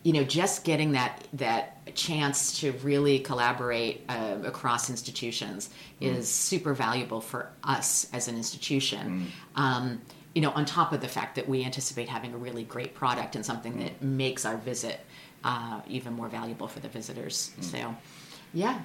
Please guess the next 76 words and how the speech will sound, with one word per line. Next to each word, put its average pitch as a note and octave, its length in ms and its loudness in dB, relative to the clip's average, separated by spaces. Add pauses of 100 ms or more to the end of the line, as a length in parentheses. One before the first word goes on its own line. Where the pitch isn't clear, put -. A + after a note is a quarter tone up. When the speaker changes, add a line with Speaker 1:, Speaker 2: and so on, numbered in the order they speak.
Speaker 1:
it's F3+ 160 -2
Speaker 2:
It's - 80 -2
been C#3 100 4
Speaker 1:
really - 240 8
Speaker 2:
great. - 0 -
Speaker 1:
great. G3 240 8
And F#3+ 140 12
Speaker 2:
Yeah. G3+ 80 12
Speaker 1:
I'm A3 80 12
just A3 160 8
happy G3+ 260 10
that G#3+ 180 6
Seb G#3+ 220 2
took - 180 0
my G3 120 4
phone G3+ 260 0
call F3 200 0
a - 20 0
couple C#3 260 2
years C3 300 8
Speaker 2:
So D#3+ 60 6
Speaker 1:
ago. C#3 120 12 (100)
I D3+ 100 12
Speaker 2:
good, G#3 100 12
Speaker 1:
was - 80 12
Speaker 2:
yeah. A#3+ 80 12
Speaker 1:
like, F#3 160 12
I - 320 12
Speaker 2:
It's - 80 12
Speaker 1:
was A#3+ 180 12
like, - 20 12
Speaker 2:
awesome. C#4+ 60 12
Speaker 1:
"Okay, D#4 240 12 (140)
we, B3+ 180 10
there's G#3+ 280 10
this A#3+ 140 6
grant. E4 380 10 (140)
Here's A#3+ 220 12
a G#3 40 12
chance. C4+ 400 12 (140)
I G3 80 12
Speaker 2:
Yeah. G3 100 12
Speaker 1:
know B3+ 200 12
who D4 120 12
I, C4 160 12 (120)
who, A#3+ 200 12
I G#3 140 12
know A#3 340 12
who D#4 100 12
I C4+ 100 12
Speaker 2:
Yeah. B3 60 12
Speaker 1:
wanna A#3 220 12
work G#3 260 12
with." C#3+ 200 8 (160)
Speaker 2:
Yeah. - 100 -4
Speaker 1:
And F#3 100 4
he A3 100 8
said C4 200 6
yes. - 320 6
That C3 160 2
was D3 120 4
Speaker 2:
Yeah. C#3+ 80 2
Speaker 1:
fantastic. D3 540 8 (300)
And E3 180 6
then F3 220 6
he's F#3 340 2
been F#3 280 2
named F3+ 260 2
the F#3+ 60 2
director F#3+ 400 0
of F#3 80 2
the G3 80 4
museum G#3 400 2
recently. A#2+ 440 -2
Speaker 2:
Yeah. F3+ 120 4
Speaker 1:
So C3 200 4